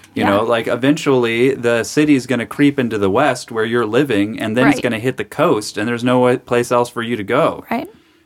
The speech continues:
Speaker 1: And, um, and so it's like, how do I keep civilization from destroying nature that I love and really just good things generally
Speaker 2: Mm-hmm.
Speaker 1: without, y-, y-, and, and actually be in it?
Speaker 2: Right.
Speaker 1: You know, like, I don't wanna be in it,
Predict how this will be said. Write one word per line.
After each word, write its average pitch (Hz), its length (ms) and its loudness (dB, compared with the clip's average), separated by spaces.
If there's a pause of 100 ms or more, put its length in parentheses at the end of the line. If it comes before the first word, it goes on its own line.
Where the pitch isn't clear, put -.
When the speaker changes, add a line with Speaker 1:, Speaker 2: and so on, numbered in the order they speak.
(140)
Speaker 1:
And, 117 300 -4
um, 95 440 -2 (300)
and 131 120 0
so 151 100 2
it's 139 100 0
like, 135 220 -2
how 160 240 2
do 165 160 0
I 131 480 0 (160)
keep - 520 -2 (360)
civilization 110 840 -2
from 120 220 -2
destroying 113 720 -2
nature 104 460 -4
that 101 140 -2
I 95 80 0
love 98 500 0
and 131 280 2
really 117 240 0
just 104 260 -8
good 107 200 -4
things 98 280 -4
generally 120 560 4
Speaker 2:
Mm-hmm. - 760 -16
Speaker 1:
without, 135 580 0 (100)
y-, 120 260 -4
y-, 135 160 -2
and, 139 280 2
and 135 180 2
actually 127 300 -4
be 110 220 -8
in 139 160 4
it? - 160 -8 (280)
Speaker 2:
Right. 240 140 0
Speaker 1:
You - 40 -4
know, 110 120 0
like, 120 180 0
I 135 60 2
don't 165 180 0
wanna 180 180 2
be 107 180 0
in 90 120 -2
it, 101 180 -4